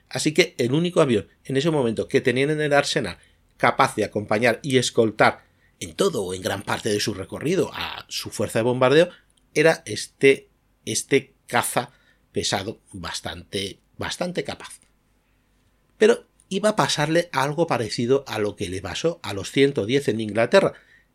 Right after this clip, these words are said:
que era que cuando tenían que hacer un servicio de escolta a menos velocidad de la deseable, incluso a menos altura, pues esa ventaja inicial ya no lo era tanto.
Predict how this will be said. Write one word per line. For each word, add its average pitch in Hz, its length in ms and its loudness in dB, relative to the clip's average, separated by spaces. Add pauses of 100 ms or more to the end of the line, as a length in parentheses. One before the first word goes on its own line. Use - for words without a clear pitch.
(100)
que 160 120 6
era 170 240 4
que 165 220 2
cuando 117 400 4
tenían 123 320 -2
que 160 80 0
hacer 156 300 2
un 143 140 -2
servicio 143 460 2
de 139 60 8
escolta 143 500 2 (380)
a 113 160 0
menos 156 360 0
velocidad 151 520 4
de 139 100 4
la 131 120 4
deseable, 147 560 4
incluso 117 480 -2
a 98 60 0
menos 139 280 -2
altura, 147 520 2 (840)
pues - 300 2 (140)
esa 135 200 0
ventaja 110 480 -4
inicial 139 460 0 (260)
ya 110 260 -4
no 82 120 -12
lo 80 100 -10
era 95 140 -6
tanto. 143 340 2